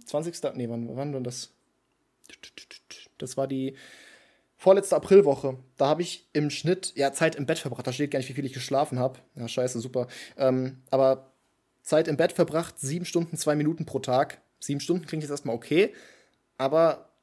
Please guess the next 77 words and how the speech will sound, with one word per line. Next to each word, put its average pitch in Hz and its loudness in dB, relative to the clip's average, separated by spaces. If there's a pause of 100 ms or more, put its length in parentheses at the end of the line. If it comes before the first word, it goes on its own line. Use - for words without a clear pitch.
(200)
eigentlich 170 -2
sind 170 -6
das 170 -10
keine 165 -4
acht - -8
Stunden. 135 -6
Und 120 -12
das 127 -10
sind 143 -10
vor 151 -2
allem 143 -2
auch 139 -8
keine 147 -6
acht - -16
Stunden 139 -8
geschlafen. 139 -2
So, 123 -8
da 120 -4
ist 123 -8
ja 143 -8
nochmal 135 -4
ein 135 -8
Unterschied 139 -4
zwischen 135 -8
im 123 -4
Bett 151 -2
verbracht 127 -4
und 127 -6
geschlafen 127 -4
quasi, 117 -6
bis 123 -6
ich, - -10
bis 127 -6
ich 120 -4
Stopp 151 -2
gemacht 143 -4
habe 131 -6
und 127 -2
bis 127 -2
ich, 127 -6
also 123 -4
zwischen - -6
Start 143 2
und 139 -6
Stopp 143 0
bei 120 0
der 110 0
App 110 -6
so. - -4
Und 113 -4
das 117 -8
ist 127 -8 (420)
nicht, 156 -2
wann 135 0
ich 131 -6
genau 131 0
gepennt 139 -4
habe. 110 -6
So, 113 -4
das 113 -8
ist 120 -10
ja 135 -6
auch 127 -6
nochmal 120 -2
ein - -6
Unterschied. 135 -4 (540)
Was - -6
haben 131 0
wir 127 0
hier 139 2
in 147 0
der 156 4
Woche? 165 0
Die 147 -4
Woche 143 -2
danach 139 0
waren's 147 -2